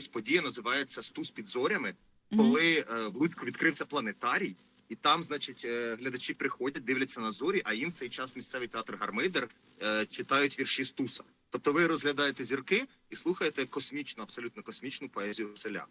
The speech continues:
Speaker 1: І це якийсь для мене, і, ну, в Києві що? Що в Києві? Та якийсь поет вечори, таке щось. Вистава Стуса Ліна. Кому це інтересно?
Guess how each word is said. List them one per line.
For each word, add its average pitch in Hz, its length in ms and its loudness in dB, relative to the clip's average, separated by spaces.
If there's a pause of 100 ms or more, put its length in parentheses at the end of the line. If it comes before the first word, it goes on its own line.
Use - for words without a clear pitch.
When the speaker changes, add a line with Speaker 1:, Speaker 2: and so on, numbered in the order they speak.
(340)
Speaker 1:
І 165 80 -14
це 160 360 2
якийсь 160 320 -2
для 131 140 2
мене, 139 280 0
і, 127 240 -10
ну, 143 120 0
в - 100 -4
Києві 180 260 4
що? - 280 4
Що - 180 -4
в - 40 -8
Києві? 185 220 -4
Та 240 120 -2
якийсь - 200 0
поет - 240 -2
вечори, 85 280 -2
таке - 220 -10
щось. - 220 -10 (260)
Вистава 117 300 2
Стуса - 280 -2
Ліна. 180 180 -8
Кому 220 200 -6
це 226 120 0
інтересно? 208 520 -4